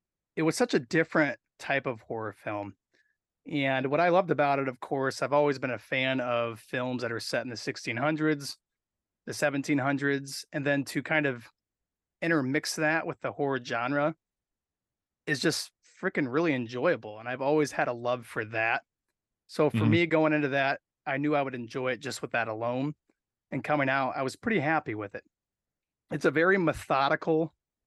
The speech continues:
Speaker 1: unsettling movie. Everything is slowly paced and slow burn, but with a pretty darn good payoff.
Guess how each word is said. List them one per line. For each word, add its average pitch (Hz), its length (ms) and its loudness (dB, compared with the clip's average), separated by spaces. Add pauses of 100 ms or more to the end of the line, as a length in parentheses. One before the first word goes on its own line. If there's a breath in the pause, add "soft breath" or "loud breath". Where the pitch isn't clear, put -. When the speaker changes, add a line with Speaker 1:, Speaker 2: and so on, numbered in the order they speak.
(120)
Speaker 1:
unsettling 151 680 0
movie. 156 380 4 (1120)
Everything 196 640 0
is 156 380 -4
slowly 151 600 0
paced - 600 -2
and 120 180 -8
slow 135 340 -2
burn, 135 460 0 (1200)
but 165 120 2
with 156 200 0 (100)
a 165 80 -2
pretty 220 400 0
darn 143 300 2
good 127 220 -4
payoff. 110 520 0